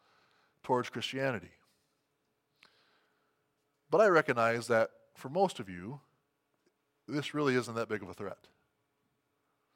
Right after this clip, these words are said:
But what is most certainly a threat for us is not what others may do to our bodies,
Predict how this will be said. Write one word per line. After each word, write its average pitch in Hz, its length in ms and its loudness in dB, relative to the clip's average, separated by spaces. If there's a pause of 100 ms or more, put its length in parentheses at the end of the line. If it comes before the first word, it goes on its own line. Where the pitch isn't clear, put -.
(840)
But 135 120 2
what 160 240 4
is 160 160 0
most 143 300 -4
certainly 185 400 -2
a 107 60 -2
threat 98 280 -10
for 87 160 -16
us - 380 -18 (1300)
is 143 160 -2
not 214 260 6
what 202 120 8
others 185 480 4
may 160 220 4
do 156 240 -2
to - 140 -4
our 113 120 6
bodies, 131 800 4